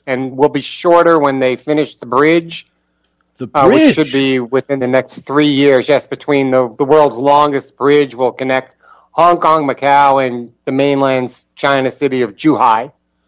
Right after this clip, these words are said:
Speaker 2: Wow. Wow. What is that gonna cost them to build that bridge?
Speaker 1: Oh, it's, it's, it's costing, it's, it's, uh, I believe the price tag is somewhere in the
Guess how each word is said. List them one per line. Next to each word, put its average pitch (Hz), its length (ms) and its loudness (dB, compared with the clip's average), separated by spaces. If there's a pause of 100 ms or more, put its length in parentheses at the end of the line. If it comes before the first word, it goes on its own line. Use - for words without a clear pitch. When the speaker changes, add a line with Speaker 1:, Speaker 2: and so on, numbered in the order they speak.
(480)
Speaker 2:
Wow. 143 760 -8 (500)
Wow. 135 280 -10
What 151 200 -4
is 202 120 -6
that 160 200 -4
gonna 139 160 -12
cost - 440 -14
them 73 140 -20 (600)
to 110 100 -20
build 110 280 -12
that 101 240 -12
bridge? 95 240 -18 (100)
Speaker 1:
Oh, 180 220 4
it's, - 140 -8 (100)
it's, - 340 -18 (300)
it's 165 220 -2
costing, 135 840 -2
it's, 160 420 -6
it's, 160 340 -4
uh, 120 380 2 (760)
I 175 80 -2
believe 196 280 4
the 156 100 0
price 156 340 -2
tag 143 220 0
is 123 100 -8
somewhere 135 460 0
in 123 120 -4
the 117 280 -4